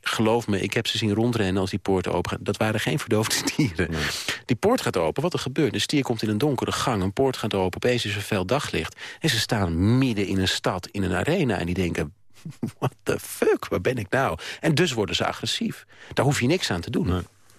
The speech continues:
Speaker 1: Dat zou, dat zou jij ook doen als jij opeens uit je huis wordt gehaald... en in een auto wordt gestopt en ik zet je morgen in een arena neer. Dan word jij ook boos.
Speaker 2: Nee, ik, ik ga die makke sti-, ik ben die makke stier, denk ik.
Speaker 1: Ja.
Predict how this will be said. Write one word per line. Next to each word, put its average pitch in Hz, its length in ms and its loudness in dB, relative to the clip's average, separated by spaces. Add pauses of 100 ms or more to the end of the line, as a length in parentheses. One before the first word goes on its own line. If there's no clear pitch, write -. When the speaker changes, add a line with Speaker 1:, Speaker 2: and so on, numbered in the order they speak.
(280)
Speaker 1:
Dat 139 100 2
zou, 95 200 2
dat 104 140 2
zou 101 160 2
jij 104 180 4
ook 151 100 -2
doen 147 140 2
als 110 120 2
jij 101 180 2
opeens 98 280 -2
uit 98 120 -4
je 117 60 -2
huis 113 240 0
wordt 107 160 0
gehaald... 104 440 0
en 98 60 2
in 98 60 4
een 101 60 4
auto 110 260 0
wordt 92 160 -2
gestopt 104 380 0
en 104 60 2
ik 101 100 0
zet 101 200 -2
je 104 80 -2
morgen 104 320 2
in 92 60 0
een 95 60 0
arena 113 360 0
neer. 82 220 -2
Dan 98 220 0
word 107 180 0
jij 92 100 0
ook 151 160 0
boos. 85 380 0
Speaker 2:
Nee, 92 240 -2
ik, 87 120 -8
ik - 200 -12
ga 90 240 -2
die 87 160 0
makke 90 280 2
sti-, - 220 -6
ik 85 80 -8
ben 90 120 0
die 92 100 4
makke 92 240 2
stier, 85 360 -6
denk 80 160 -8
ik. 120 80 4
Speaker 1:
Ja. 110 240 4